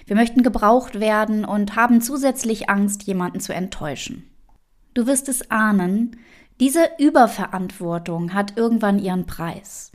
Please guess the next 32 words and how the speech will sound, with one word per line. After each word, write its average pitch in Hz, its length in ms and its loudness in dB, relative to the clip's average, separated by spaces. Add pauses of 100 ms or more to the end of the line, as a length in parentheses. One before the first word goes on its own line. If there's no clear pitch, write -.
(480)
Laut 277 300 4
Psychologie-Experten 247 1600 0
schlüpfen 269 460 0
viele 254 300 0
von 196 240 -2
uns 196 260 0
unbewusst 220 800 2
in 196 140 -4
eine 185 300 -4
Art 190 220 -2 (140)
Retterrolle, 160 720 -6 (340)
wo 214 220 2
wir 220 260 2 (140)
für - 220 0
andere 302 260 4
Probleme 220 480 2
lösen, 254 520 4
ohne 233 400 2
dass 208 280 0
sie 208 180 0
uns 202 380 2
selbst 214 320 0
darum 202 240 6
gebeten 180 500 -2
haben. 165 340 -10 (760)
Um 262 160 4
mal 240 240 4
ein 202 320 0
paar 185 260 -2
Beispiele 170 640 -4
zu - 160 -10
nennen. - 380 -8